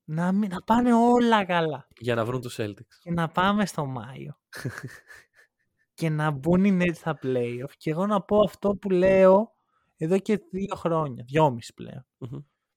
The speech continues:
Speaker 1: Δεν θα στοιχημάτιζα στον Durant ούτε το πιο απλό πράγμα. Δηλαδή, όταν μετράει, ο Durant απογοητεύει.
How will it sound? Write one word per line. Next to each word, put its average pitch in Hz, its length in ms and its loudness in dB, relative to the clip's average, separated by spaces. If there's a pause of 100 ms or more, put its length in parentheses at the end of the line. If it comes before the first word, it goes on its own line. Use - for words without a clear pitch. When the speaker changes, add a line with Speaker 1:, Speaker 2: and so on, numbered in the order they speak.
(540)
Speaker 1:
Δεν 185 400 0
θα - 140 -6
στοιχημάτιζα 147 1080 -2
στον 135 380 -8
Durant 127 420 -2 (1300)
ούτε 214 720 4
το 165 140 -2
πιο 202 220 -2
απλό 190 260 -2
πράγμα. 156 460 -8 (840)
Δηλαδή, 160 460 6
όταν 202 400 6
μετράει, 151 600 2 (1300)
ο 170 80 -6 (140)
Durant 180 320 4
απογοητεύει. 165 960 0